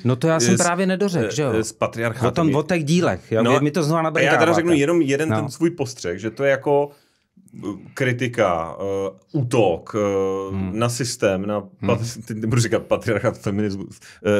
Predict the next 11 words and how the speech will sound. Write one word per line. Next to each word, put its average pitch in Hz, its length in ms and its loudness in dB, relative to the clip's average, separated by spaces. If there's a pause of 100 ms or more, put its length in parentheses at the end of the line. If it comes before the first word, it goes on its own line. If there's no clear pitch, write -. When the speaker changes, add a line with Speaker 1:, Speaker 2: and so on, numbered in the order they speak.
Speaker 2:
eh, 87 560 -4 (180)
pat-, - 360 -6
patriarchát, 113 720 -2 (440)
no, 92 260 0 (280)
cokoliv, 117 440 0
vlastně 101 200 -2
moc, 113 380 4
Speaker 1:
Hmm. 104 80 -10 (160)
Speaker 2:
moc, 117 240 4
Speaker 1:
Hmm. - 60 0
Speaker 2:
systém, 110 600 2